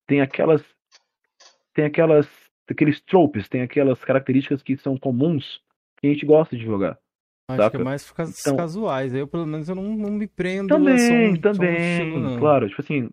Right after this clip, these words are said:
Speaker 1: mas a maioria, a maioria que conta, essa, é, saca?
Speaker 2: Não,
Speaker 1: A
Speaker 2: então
Speaker 1: maioria
Speaker 2: é
Speaker 1: sempre vai
Speaker 2: porque,
Speaker 1: contar mais.
Speaker 2: por exemplo, G T A. G T A é uma parada que vende muito até hoje, tá ligado?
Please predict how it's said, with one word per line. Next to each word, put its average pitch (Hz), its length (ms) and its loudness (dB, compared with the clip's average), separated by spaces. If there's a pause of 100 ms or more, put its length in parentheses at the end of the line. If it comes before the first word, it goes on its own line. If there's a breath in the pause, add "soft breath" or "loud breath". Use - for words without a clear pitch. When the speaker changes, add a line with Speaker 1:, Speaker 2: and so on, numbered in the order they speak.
Speaker 1:
mas 147 160 0
a 175 60 2
maioria, 185 440 2 (140)
a 160 60 -4
maioria 165 280 0
que 170 120 -8
conta, 143 380 -4
essa, - 380 -10 (160)
é, - 240 -14 (240)
saca? 135 200 2
Speaker 2:
Não, 180 100 0
Speaker 1:
A 131 60 0
Speaker 2:
então 135 80 2
Speaker 1:
maioria 143 100 6
Speaker 2:
é 156 120 2
Speaker 1:
sempre 160 120 -6
vai 156 80 -2
Speaker 2:
porque, 170 380 0
Speaker 1:
contar 160 80 -2
mais. - 120 -2
Speaker 2:
por 151 40 -2
exemplo, 127 580 -6
G 123 240 -6
T 175 220 -6
A. 104 340 -8
G 120 180 -8
T 139 200 -6
A - 20 -4
é 113 60 -6
uma 139 180 -6
parada 143 400 -6
que 120 140 -12
vende 123 280 -8
muito 117 320 -8
até 131 160 -6
hoje, 165 360 -6
tá 110 100 -10
ligado? 107 420 -8